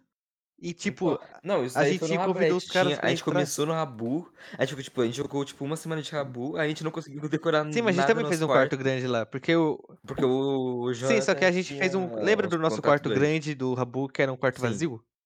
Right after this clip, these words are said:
Speaker 1: A gente fez uma festa lá.
Speaker 2: É, não, mas aí depois a gente foi pro co-, pro Rablete, e aí lá a gente fez
Speaker 1: Rablete
Speaker 2: um
Speaker 1: também era
Speaker 2: car-, o quarto gigantesco.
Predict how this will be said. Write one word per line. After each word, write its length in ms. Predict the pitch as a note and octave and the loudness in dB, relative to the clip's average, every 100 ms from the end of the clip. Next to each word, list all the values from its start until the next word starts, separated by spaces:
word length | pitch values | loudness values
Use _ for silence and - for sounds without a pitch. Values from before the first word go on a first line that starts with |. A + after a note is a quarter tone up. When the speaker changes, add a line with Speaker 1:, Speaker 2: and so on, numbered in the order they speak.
| _ _ _ _ _ _ _ _ _ _ _ - D#3 | _ _ _ _ _ _ _ _ _ _ _ -2 2
Speaker 1:
A 80 | |
gente 120 | E3 D3+ | 4 4
fez 160 | F3+ | 4
uma 100 | F3 | 4
festa 320 | E3 D3+ - A2 | 4 2 0 -4
lá. 160 | G#2+ - | -6 0
Speaker 2:
É, 200 | C#3+ G2+ | 2 2
não, 220 | D3 A#2 | 2 2
mas 180 | G2+ B2 | 2 2
aí 120 | B2+ | 2
depois 400 | C3+ - C#3 C#3+ | 0 2 2 2
a 20 | |
gente 140 | D#3+ - | -2 -6
foi 100 | D3+ | -6
pro 100 | D3+ | -6
co-, 300 | D#3 D3 C3 | -2 -2 -2
pro 200 | - C3+ | -4 -4
Rablete, 680 | C3+ B2 A#2+ A#2+ - - - _ _ _ _ _ B2+ | -2 -2 -2 -2 -8 -18 -20 _ _ _ _ _ 2
e 80 | |
aí 100 | C3+ | 2
lá 280 | C3 B2+ A#2+ | 4 2 2
a 80 | C3+ | 2
gente 200 | C#3 - | -2 -10
fez 140 | D3 | -2
Speaker 1:
Rablete 240 | C#3 A#2+ C#3+ | 0 0 0
Speaker 2:
um 40 | |
Speaker 1:
também 180 | C#3 A#2+ | -2 0
era 200 | C3 B2 | 2 2
Speaker 2:
car-, 60 | - | 0
o 60 | B2+ | -4
quarto 480 | C3 A#2 - C3+ | -2 -2 -2 -6
gigantesco. 680 | B2 B2+ C#3+ D#3 C3 G#2+ | -4 -4 -4 -4 -6 -8